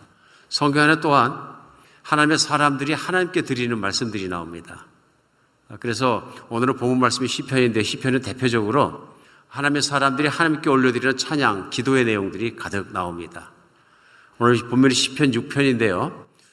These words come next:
육 편은 하나님께 예배한 사람 중에서 대표적인 예배자입니다. 성경에 나오는 다윗이라는 사람이 쓴 것으로 알려져 있습니다. 근데 다윗이라는 사람이 쓴 시편 중에 여러 가지 종류의 시편이 있습니다마는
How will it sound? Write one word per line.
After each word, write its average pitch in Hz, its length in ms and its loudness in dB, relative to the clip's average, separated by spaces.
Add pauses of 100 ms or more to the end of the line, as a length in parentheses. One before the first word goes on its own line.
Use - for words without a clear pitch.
(120)
육 120 160 -6
편은 139 480 2
하나님께 165 680 0
예배한 135 380 2
사람 127 300 -2
중에서 117 460 -2
대표적인 156 600 -2
예배자입니다. 101 720 -2 (380)
성경에 117 420 0
나오는 117 260 -2
다윗이라는 120 560 0
사람이 107 320 0
쓴 139 220 2
것으로 110 440 -4
알려져 98 360 -4
있습니다. 95 640 -6 (480)
근데 113 120 -8
다윗이라는 120 460 -2
사람이 127 440 -4 (380)
쓴 139 200 -2
시편 139 400 -4
중에 113 360 -2 (720)
여러 107 200 0
가지 147 160 0
종류의 135 260 -2
시편이 147 380 0
있습니다마는 104 720 0